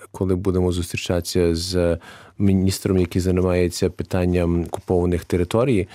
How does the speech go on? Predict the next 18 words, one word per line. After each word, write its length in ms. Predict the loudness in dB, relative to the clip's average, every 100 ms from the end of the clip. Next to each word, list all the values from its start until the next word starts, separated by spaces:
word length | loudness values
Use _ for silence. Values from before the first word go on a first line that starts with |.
| -14
бо 360 | -2 2 2 2
не 100 | 2
знаю, 200 | 2 2
яка 260 | 0 0
їхня 360 | 2 0 0 -2
політика 540 | 0 0 0 0 -4
сьогодні, 460 | -2 0 0 0 -2
чим, 320 | 0 0 0 0
чим 240 | 0 2
вони 200 | 2 0
займаються, 540 | 0 0 0 0 -2
чи 160 | -2 -2
якраз 240 | -2 -2
це 200 | -2 0
є 140 | 2 2
на 180 | 0 0
темі, 500 | 2 2 2 0 -2
але 400 | -2 2 2